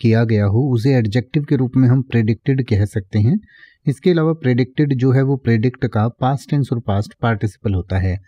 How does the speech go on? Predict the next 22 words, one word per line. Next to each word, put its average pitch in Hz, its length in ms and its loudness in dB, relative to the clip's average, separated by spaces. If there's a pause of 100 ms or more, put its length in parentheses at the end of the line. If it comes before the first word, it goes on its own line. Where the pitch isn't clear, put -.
(320)
यानी 107 120 2
कि 120 100 -10
प्रेडिक्ट 131 480 -2
की 131 140 -2
ही 139 220 0
सेकंड 156 420 -4
और 139 100 -2
थर्ड 104 220 -4
फॉर्म 110 200 0
होती 104 240 -2
है 123 120 0
प्रेडिक्टेड। 95 680 -6 (540)
और 117 120 0
प्रेडिक्ट 147 500 0
का 139 200 0
अर्थ 117 340 -2 (100)
होता 123 240 -2
है 131 180 0
भविष्य 117 520 0
संबंधी 107 640 0
बात 113 320 -2
कहना, 101 420 -2